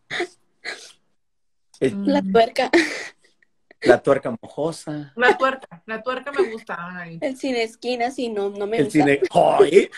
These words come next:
Speaker 1: <laughs> Está bien brava, compadre.
Speaker 3: El
Speaker 1: El
Speaker 3: sin
Speaker 1: sin
Speaker 3: esquinas.
Speaker 1: esquinas.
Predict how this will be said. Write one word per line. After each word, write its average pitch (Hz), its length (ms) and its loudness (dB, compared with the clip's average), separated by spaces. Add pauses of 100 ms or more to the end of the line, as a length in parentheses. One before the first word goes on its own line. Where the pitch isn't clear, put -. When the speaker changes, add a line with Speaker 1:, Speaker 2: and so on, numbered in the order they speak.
(320)
Speaker 1:
<laughs> - 460 -2
Está - 140 4
bien 160 260 2
brava, 190 380 2 (120)
compadre. 302 520 -4 (100)
Speaker 3:
El 233 140 -2
Speaker 1:
El 233 60 0
Speaker 3:
sin 233 120 2 (140)
Speaker 1:
sin 139 40 -6
Speaker 3:
esquinas. 180 580 -2
Speaker 1:
esquinas. - 60 -20